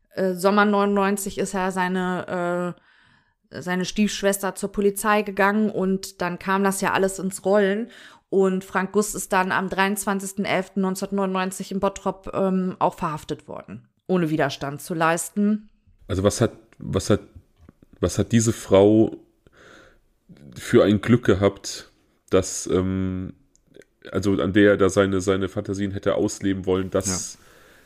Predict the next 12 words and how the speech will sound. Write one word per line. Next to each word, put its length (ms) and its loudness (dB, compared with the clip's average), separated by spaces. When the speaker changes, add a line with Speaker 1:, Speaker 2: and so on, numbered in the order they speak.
Speaker 1:
Unvorstellbar 680 4
Speaker 2:
die 80 0
Verhaftung 0 -
ihm 40 0
Speaker 1:
grausam. 160 -4
Speaker 2:
zuvorgekommen 480 4
ist? 60 -2
Speaker 1:
Unvorstellbar 600 0
grausam, 400 -4
wirklich. 320 0
Also, 280 0
d-, 120 -20